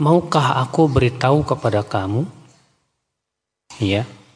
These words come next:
Kata-kata seperti ini membuat orang pengen tahu gitu. Makanya Rasulullah Shallallahu Alaihi Wasallam sering kali menggunakan gaya seperti ini kepada para sahabatnya, Pak.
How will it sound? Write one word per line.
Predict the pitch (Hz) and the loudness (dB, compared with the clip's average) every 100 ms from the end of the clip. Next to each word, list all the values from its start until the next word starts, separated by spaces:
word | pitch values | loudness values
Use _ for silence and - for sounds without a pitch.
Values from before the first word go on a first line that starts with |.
| _ _ _ _ - | _ _ _ _ -8
Kata-kata | 139 151 147 - 202 | -6 -4 -2 0 0
seperti | 196 170 143 - - 120 | 0 0 -2 -2 -6 -2
ini | 147 | 0
membuat | 165 147 160 160 | 0 2 0 2
orang | 143 165 170 151 | 0 0 -2 -2
pengen | 151 160 | -2 -2
tahu | 160 175 147 110 98 | 0 0 0 -2 -6
gitu. | - 113 - - _ _ _ _ _ _ _ _ _ _ _ _ _ _ _ _ _ _ _ - | -10 -14 -16 -20 _ _ _ _ _ _ _ _ _ _ _ _ _ _ _ _ _ _ _ -8
Makanya | 120 127 | -2 0
Rasulullah | 123 120 147 151 | 2 2 2 2
Shallallahu | 123 117 135 113 | 0 0 0 0
Alaihi | 110 107 | 0 0
Wasallam | 104 - 139 160 | -2 -2 -4 -2
sering | 156 185 | -2 -2
kali | 180 165 190 | -2 0 0
menggunakan | 160 139 135 175 175 180 - | 2 0 0 -2 -2 -4 -2
gaya | 131 139 139 | 0 0 0
seperti | - - 143 - 170 | -2 -6 -6 0 2
ini | 156 | 2
kepada | 127 127 127 | 0 0 0
para | 127 127 | 0 -2
sahabatnya, | - 123 117 147 147 101 101 | -2 -2 0 -2 -2 -6 -6
Pak. | - | -12